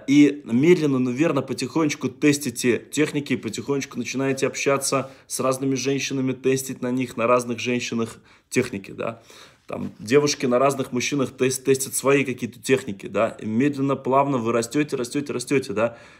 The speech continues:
И, э, не нужно зацикливаться на результате. Это большое, э, это большая, м, а, ошибка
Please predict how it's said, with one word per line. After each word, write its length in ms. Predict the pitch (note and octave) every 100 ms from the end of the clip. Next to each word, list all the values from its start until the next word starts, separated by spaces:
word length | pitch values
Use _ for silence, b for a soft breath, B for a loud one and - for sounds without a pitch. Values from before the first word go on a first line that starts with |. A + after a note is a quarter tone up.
| B
И, 440 | B2+ D3+ B2 - - -
э, 640 | A#2+ A2+ A2 G#2+ G#2+ G2+ - -
не 180 | A#2
нужно 420 | C#3+ E3+ C3+ C3+ A#2+
зацикливаться 720 | A#2+ C3+ D#3+ - C3+ A#2+ A#2+
на 140 | A#2+
результате. 640 | A#2+ A#2+ C3+ C3+ F#3+ F#3 B2
Это 260 | B2 A#2+
большое, 640 | A2+ C3 - D3 C3+ A#2 B B B B B
э, 880 | - A2 A2+ G#2+ G#2+ G#2 E2 G2+ F#2 - C#2+ B1+ C2+ G2+
это 680 | A2 A#2 C3 B2 A#2+ A2+ A2
большая, 460 | A#2+ B2 D3 C3+ -
м, 140 | A#2+ A#2
а, 520 | A2 - G#2 A#2 A2+
ошибка 540 | B2 - D3+ - A#2